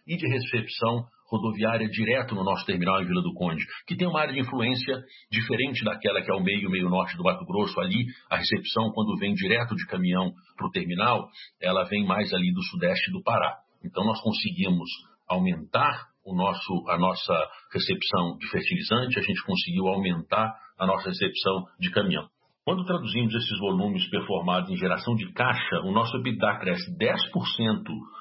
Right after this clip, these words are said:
no segundo trimestre e trinta e um por cento no semestre, quando comparado aos mesmos períodos do ano anterior. Então, essa performance operacional, é, ela, de novo, reflete de forma muito clara o grau de competitividade que a gente tem na cor-, naquele corredor.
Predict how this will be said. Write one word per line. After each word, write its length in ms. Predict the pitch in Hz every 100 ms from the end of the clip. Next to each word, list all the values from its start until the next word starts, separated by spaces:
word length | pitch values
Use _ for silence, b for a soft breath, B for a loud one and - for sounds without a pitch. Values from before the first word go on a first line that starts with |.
| B 98
no 80 |
segundo 380 | 104 90 95 -
trimestre 520 | 85 82 123 117 123
e 140 | 170 -
trinta 320 | 156 180 143
e 80 | 117
um 100 | 110
por 160 | 98 -
cento 420 | 110 110 90 - - b -
no 160 | 98 -
semestre, 640 | 123 107 92 80 - 90
quando 260 | 107 98 98
comparado 480 | 98 92 90 98
aos 160 | 95 87
mesmos 320 | 95 90 90
períodos 320 | 92 87 90
do 100 | 92
ano 100 | 90 92
anterior. 400 | 110 107 - -
Então, 200 | 120 120
essa 240 | 147 - -
performance 500 | 117 - 117 107 110
operacional, 720 | 95 87 - 80 120 131 - B B B B -
é, 340 | 87 90 92
ela, 240 | 85 104 -
de 160 | 123
novo, 240 | 160 139 -
reflete 400 | 95 - 101 -
de 80 | -
forma 240 | 113 101
muito 340 | 107 123 123
clara 540 | 123 113 110 101 78 - -
o 80 |
grau 220 | 92 98 92
de 100 | -
competitividade 640 | 92 90 90 85 92 90
que 60 | 90
a 40 |
gente 160 | 92 -
tem 140 | 95
na 100 | 87
cor-, 240 | 104 92
naquele 320 | 98 87 104 101
corredor. 320 | 110 95